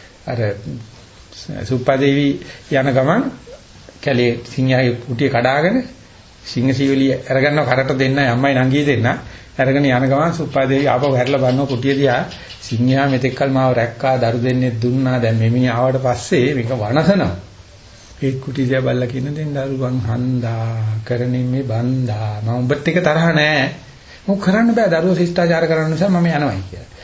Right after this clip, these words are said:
අන්න ඒ වගේ ඉතින් යනකොට තේරුම් ගන්න ඕනේ මේ යන්නේ ගින්නට අත තියන්නයි. මේ යන්නේ ලෙස්සන තැනකට වැටුණොත් පල්ලෙහාට මිසක් උඩහට නෑ. ඔය එක්කිනෙකුටවත් බෑ අපිට සමාධිය ඇති කරලා දෙන්න.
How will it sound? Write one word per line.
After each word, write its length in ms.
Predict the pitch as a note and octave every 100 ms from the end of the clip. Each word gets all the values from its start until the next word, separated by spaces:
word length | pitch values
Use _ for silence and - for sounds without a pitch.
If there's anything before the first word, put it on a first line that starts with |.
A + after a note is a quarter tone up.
| -
අන්න 200 | - E3+
ඒ 60 | G#3+
වගේ 220 | A#3 A3
ඉතින් 300 | G3+ G#3+ D#3+ C#3
යනකොට 320 | F3+ G#3 B3 A3+
තේරුම් 320 | G3 G#3 G#3+
ගන්න 220 | G#3+ G#3+
ඕනේ 160 | A#3 A3+
මේ 180 | A3+ F3+
යන්නේ 360 | C#3+ F3+ A3+ C4+
ගින්නට 320 | A3 G#3 F#3
අත 140 | C#3 B2+
තියන්නයි. 420 | A2 F#2+ - - - - -
මේ 200 | - C3 A#2
යන්නේ 300 | A#2 C#3+ G3+
ලෙස්සන 340 | E3 E3+ F#3
තැනකට 360 | F3 D#3+ E3 F3
වැටුණොත් 500 | G#3 E3+ E3 G#3 - - - - - - -
පල්ලෙහාට 460 | D#3 G3 A#3 A#3+
මිසක් 280 | B3 A3+ A#3+
උඩහට 340 | B3 A3+ F3+ A#2+
නෑ. 300 | G#2+ - - - - - -
ඔය 200 | - A3+ B3+
එක්කිනෙකුටවත් 840 | G3 F#3+ - C4+ D4+ D4+ B3+ D#4+
බෑ 180 | E4 D4
අපිට 200 | B3+ B3
සමාධිය 380 | G3 F#3 D#3+ B2
ඇති 120 | A2
කරලා 240 | A2 G2+ F#2+
දෙන්න. 160 | F#2+